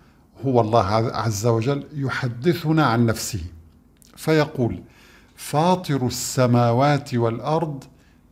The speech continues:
جعل لكم من أنفسكم أزواجا". هنا ملمح فقط أحب أن أتوقف معكم.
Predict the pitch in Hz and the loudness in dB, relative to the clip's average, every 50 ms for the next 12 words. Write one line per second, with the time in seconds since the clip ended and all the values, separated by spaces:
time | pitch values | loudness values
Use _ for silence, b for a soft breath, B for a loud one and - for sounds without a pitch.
0 | - 113 104 113 143 160 165 156 151 147 135 123 123 123 135 147 139 - - 135 | -20 -12 -4 0 0 2 2 2 2 2 2 4 2 2 2 0 -2 -2 -2 -2
1 | 127 123 123 123 127 131 127 120 120 - - 143 - - - 135 - 139 131 135 | 0 2 0 0 0 -2 -6 -6 -6 -6 -8 -8 -8 -6 -6 -4 -4 -2 -2 -2
2 | 131 135 110 98 110 120 120 107 101 92 95 90 87 92 - _ _ _ _ _ | -2 -4 -2 0 2 4 4 4 2 -2 -4 -8 -10 -12 -18 _ _ _ _ _
3 | _ _ _ _ _ - - _ _ - - 107 120 156 175 170 156 139 143 160 | _ _ _ _ _ -20 -20 _ _ -16 -10 -6 -4 0 2 2 4 4 4 4
4 | 165 151 135 143 151 151 143 - - - - _ _ - - - 127 127 131 131 | 2 2 2 2 0 0 0 -4 -12 -16 -20 _ _ -12 -8 -8 -6 -4 -4 -6
5 | 123 - 110 101 - - 127 123 101 107 123 120 117 120 131 131 B B B B | -6 -6 -10 -10 -6 -4 -4 -4 -4 -4 -4 -2 -2 -2 -2 -4 B B B B
6 | B B B B B B B - 123 120 - - 110 110 127 123 - - - 123 | B B B B B B B -10 -10 -6 -2 0 2 2 2 0 -2 -4 -2 -2
7 | 113 - - 117 113 117 117 113 - - - 110 104 92 92 95 98 - 101 92 | -2 0 0 0 0 0 -2 -6 -10 -12 -8 -4 -4 -4 -4 -4 -6 -8 -10 -12